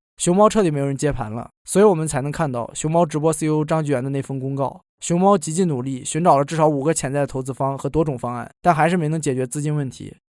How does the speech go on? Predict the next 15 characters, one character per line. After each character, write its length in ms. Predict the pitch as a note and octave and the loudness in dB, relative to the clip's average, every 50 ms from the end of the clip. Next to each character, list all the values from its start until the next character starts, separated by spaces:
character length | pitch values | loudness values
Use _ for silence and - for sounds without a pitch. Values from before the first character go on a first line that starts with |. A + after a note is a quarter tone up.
| _ _ | _ _
所 180 | - - F3+ G3 | -2 2 2 4
以 60 | G3 | 4
你 100 | E3 C#3+ | 2 -2
看， 260 | - - C#3 A#2 - - _ _ _ | -4 -4 -6 -6 -8 -12 _ _ _
王 180 | - D3+ F3+ G3 | 2 4 4 4
思 60 | - | 2
聪 120 | G#3+ G#3+ | 2 2
也 80 | G#3 E3 | 2 0
并 220 | D3+ F#3+ G3 F3+ | 0 0 0 0
非 100 | D#3 F#3 | 0 0
不 140 | F3+ F#3 A#3 | 0 0 0
想 180 | - D#3+ A#2 A#2 | -2 -2 -2 -4
救 140 | C3+ C#3 | -4 -6
熊 180 | A#2+ - A#2+ A2+ | -6 -6 -8 -8
猫， 320 | A#2 A#2 A#2 A2+ - - | -8 -8 -8 -10 -12 -14